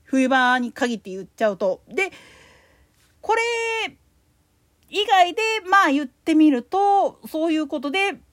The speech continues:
保護活動でっていうので、そういう風になってるやつ買って、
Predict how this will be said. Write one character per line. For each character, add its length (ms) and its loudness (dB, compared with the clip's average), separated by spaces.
保 80 -10
護 220 -8
活 240 -4
動 240 -4
で 300 0
っ 40 -20
て 80 -8
い 80 -4
う 160 -4
の 180 -4
で、 80 -6
そ 140 -2
う 20 0
い 40 0
う 20 -2
風 120 -2
に 60 -4
な 80 -2
っ 60 -10
て 120 -8
る 60 -4
や 100 0
つ 240 -12
買 140 -4
っ 20 -2
て、 420 -4